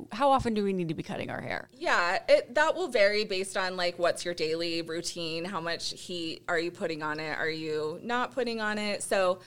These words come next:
Speaker 2: ideally, eight weeks is, like, that, like, sweet spot of keeping it really healthy, making sure that the damage isn't increasing. And so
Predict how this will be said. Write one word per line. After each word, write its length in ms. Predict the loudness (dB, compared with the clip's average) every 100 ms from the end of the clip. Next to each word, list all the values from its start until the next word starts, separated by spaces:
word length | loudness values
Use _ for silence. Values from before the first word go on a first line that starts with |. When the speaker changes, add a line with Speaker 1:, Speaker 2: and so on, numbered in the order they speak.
| -20 _ 2
Speaker 2:
ideally, 720 | 4 4 4 4 4 4 0 2
eight 200 | 0 0
weeks 380 | -6 -8 -10 -8
is, 240 | -6 -4
like, 260 | -2 -2 -2
that, 440 | 0 2 0 -4
like, 200 | -6 -6
sweet 360 | -6 -6 -8 -8
spot 580 | -4 0 4 4 2 2
of 320 | 0 0 -6
keeping 380 | -6 -6 -4 -4
it 140 | -2
really 320 | 2 4 4
healthy, 880 | 0 -4 -4 -6 -12 -10 -6 -2 -2 -2
making 380 | -4 -6 -8 -8
sure 420 | -2 2 2 2
that 380 | 2 2 0 -4 _ _
the 100 | -6
damage 420 | 0 2 2 -2 -2
isn't 440 | -4 -4 -8 -8
increasing. 920 | -8 -8 -8 -8 -6 -6 -4 -4 -6 -6
And 180 | -6 -4
so 440 | -2 2 2 0